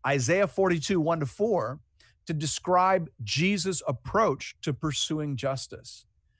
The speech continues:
uh, which is absolutely fascinating. I intended to use that as a way of saying, we've got to pursue justice the Jesus way. This week,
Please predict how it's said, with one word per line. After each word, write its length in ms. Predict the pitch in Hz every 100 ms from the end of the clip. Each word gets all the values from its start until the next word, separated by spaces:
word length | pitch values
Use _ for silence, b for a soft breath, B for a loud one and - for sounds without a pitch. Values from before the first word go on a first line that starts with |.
| _ _ _ _
uh, 180 | 131 127
which 200 | 139 -
is 120 | 131
absolutely 340 | 147 131 160
fascinating. 400 | 123 202 - 90
I 180 | 131 139
intended 300 | 147 165 170
to 60 | 143
use 220 | 156 156
that 140 | 160
as 100 | 139
a 40 | 143
way 120 | 151
of 80 | 127
saying, 200 | 143 117
we've 180 | 202 190
got 180 | 220 -
to 40 |
pursue 300 | 151 160 185
justice 340 | 160 170 165
the 140 | 139 127
Jesus 400 | 113 170 147 131
way. 240 | 156 104 b b b _
This 220 | 196 -
week, 220 | 220 -